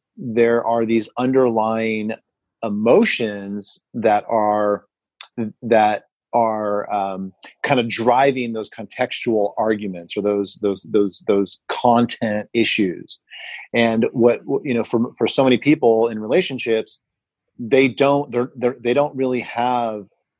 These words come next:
an ability. They just don't really, they don't have a vernacular or a vocabulary to talk about those emotions. And so they end up getting stuck in these, um,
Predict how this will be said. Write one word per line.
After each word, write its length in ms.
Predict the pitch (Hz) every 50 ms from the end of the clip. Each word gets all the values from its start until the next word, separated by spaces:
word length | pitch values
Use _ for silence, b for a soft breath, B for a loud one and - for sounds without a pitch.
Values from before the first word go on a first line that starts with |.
| -
an 120 | 127 117 113
ability. 800 | 107 92 92 117 117 127 131 123 120 113 113 - - 127 117 B B B B -
They 100 | 131 127
just 240 | 151 190 175 -
don't 200 | - 180 160 143
really, 440 | 139 139 147 143 139 123 117 120 - _ _ _ _ -
they 180 | 143 123 127
don't 240 | 139 147 147 147 -
have 160 | - - 131 123
a 120 | 120 107
vernacular 1160 | 98 101 107 101 107 110 120 135 135 - - 135 131 123 123 123 120 120 120 120 120 123 110 b b b b b b -
or 180 | 117 120 117
a 60 | 113
vocabulary 920 | 98 101 98 - - - 123 123 123 120 120 123 120 120 120 117 117 117 110
to 100 | - 101 - -
talk 140 | - 151 147
about 220 | 147 147 147 143
those 140 | - 139 127 131
emotions. 580 | 123 127 127 123 - - 127 123 123 117 113
And 100 | 110 107
so 100 | - - 120
they 120 | 127 123 -
end 160 | 131 139 147
up 100 | 139 -
getting 220 | - 127 123 120
stuck 360 | 113 - - - 123 113 110 -
in 60 | 117
these, 320 | 110 107 110 107 101 - - _ _ _ _ _ _ _ _ -
um, 360 | 113 107 101 98 98 98 92